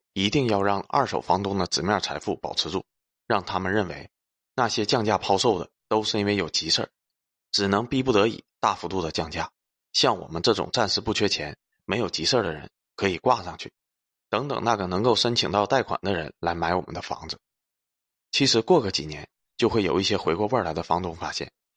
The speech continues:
能申请到的贷款很少，而且二手房的指导价让他们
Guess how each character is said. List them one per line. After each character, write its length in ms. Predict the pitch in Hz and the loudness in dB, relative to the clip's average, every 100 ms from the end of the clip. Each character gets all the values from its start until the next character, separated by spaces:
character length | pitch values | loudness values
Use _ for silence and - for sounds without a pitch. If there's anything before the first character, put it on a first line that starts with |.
| _ _ | _ _
能 160 | 98 120 | -2 0
申 200 | 135 139 | 2 2
请 140 | 127 - | 0 0
到 140 | 113 | 0
的 120 | 98 | 2
贷 160 | 117 113 | 2 0
款 160 | 82 - | -2 -4
很 180 | 85 | -2
少， 240 | 113 - - _ _ _ _ | 0 -2 -4 _ _ _ _
而 180 | - 87 | -4 0
且 240 | - 82 - _ _ | 0 -2 -8 _ _
二 160 | - 135 | 0 0
手 120 | 90 | -2
房 160 | - 90 | -4 -2
的 120 | 104 | -2
指 160 | - 104 | 0 0
导 120 | 92 | 2
价 220 | 98 - - | -2 -4 -4
让 200 | 110 98 | -2 -2
他 100 | 107 | -2
们 160 | 101 | -2